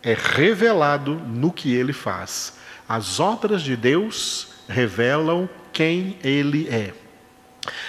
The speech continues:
Dentre tantas coisas que Deus é, ele é justo. Justiça é um dos atributos comunicáveis de Deus. Uma das qualidades de Deus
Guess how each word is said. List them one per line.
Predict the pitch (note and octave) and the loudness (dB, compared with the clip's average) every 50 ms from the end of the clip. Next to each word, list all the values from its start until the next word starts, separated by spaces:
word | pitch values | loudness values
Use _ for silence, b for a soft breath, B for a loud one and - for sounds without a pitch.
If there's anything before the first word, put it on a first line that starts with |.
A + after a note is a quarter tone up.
| B | B
Dentre | - B2 A#2+ F3+ G3+ G#3+ G3+ - F#3 E3 | -10 2 4 4 4 4 4 0 0 0
tantas | - - - C4 D4 C#4 - B3+ G#3 - - | 2 2 2 2 2 0 -4 -4 -4 -4 -4
coisas | - - C#3 C#3 C3 A2+ A#2+ B2 - | 2 4 4 4 4 2 0 -4 -6
que | - - C3+ | -4 -4 -4
Deus | A#2+ G#2+ A2+ A#2+ A#2+ A#2 G#2+ G#2 G#2 - - - - - | -4 0 0 0 0 0 -2 -4 -6 -6 -6 -8 -6 -2
é, | - D#3+ F#3+ G#3+ D#3 A2+ - - - - - - - - | 0 2 2 2 0 -2 -4 -10 -16 -20 -20 -20 -14 -4
ele | F#3+ C#3+ D3+ D#3+ D#3+ D#3 C3+ B2+ | 0 2 2 2 2 2 2 4
é | C3 C3+ D3 D#3+ F3 G3 - - - - - - | 4 4 4 2 0 -2 -6 -10 -18 -20 -16 -14
justo. | G#2+ G2+ - F#2 F2+ - A#2 C#3+ E3+ F3+ F3+ - - - - - - - - - - - A2+ G2+ F#2+ F2+ - - - B B B B B B B B | -10 -10 -8 -6 -4 -2 0 2 2 0 -2 -4 -6 -6 -6 -6 -6 -8 -10 -10 -6 -4 -2 -2 -4 -6 -10 -16 -20 B B B B B B B B
Justiça | G#2 G2 F2+ - C#3+ F#3+ A3 G3 - - - - - - - E3+ G3 B3 A#3+ - - - - - B3+ C4 B3+ B3+ B B B B B B | -8 -4 -2 -2 0 0 0 0 -2 -2 -4 -4 -4 -2 -2 0 0 0 0 0 -2 -2 -2 0 -2 -2 -2 -4 B B B B B B
é | - B2+ B2 | 0 0 0
um | A#2+ A#2+ C3 E3 G3+ G3+ | 2 0 -2 -2 -2 -2
dos | E3+ D3 C#3 A#2 G2+ G#2 | 0 0 -2 -2 -2 -6
atributos | - - - D#3+ D3+ - - C#3 B2+ A#2+ A2 G#2+ D3 G#3 G#3 - - G#3 F3+ - - | -6 -4 -4 -4 -4 -2 -2 0 0 0 0 0 0 0 -2 -2 -4 -4 -2 -4 -6
comunicáveis | - - - - F3 D#3+ D#3 D#3 F3+ A3 A3 G3 F#3+ - - - - B2+ B2+ C3+ C3+ A2 G#2+ C3+ C3+ C#3+ B2+ A#2 | -6 0 2 4 4 4 4 2 2 2 2 2 0 -2 0 0 2 2 2 2 0 0 0 -2 0 0 -2 -4
de | G#2 A#2+ C#3+ | -4 -6 -4
Deus. | A#2+ A2 G#2+ G#2 G2+ F#2+ F#2 F#2 - - - B B B B B B B B - | -2 -2 -2 -2 -4 -6 -8 -10 -10 -10 -12 B B B B B B B B 0
Uma | D3+ F3+ G3+ G3+ F#3 F#3 F3+ | 2 2 2 2 2 2 4
das | D3 C#3+ C3+ - - | 4 4 2 2 0
qualidades | - D3+ C#3 B2+ B2+ A#2 A2+ A#2 A#2 A#2 A#2+ A2+ A2 G#2+ | 2 2 2 2 2 0 0 2 2 2 2 0 -2 -4
de | F#2+ G2+ A2 G2+ | -4 -4 -4 0
Deus | F#2+ A#2+ C#3 E3 A3 A#3+ - - - - - | 2 4 4 4 2 0 -2 -4 -4 -4 -6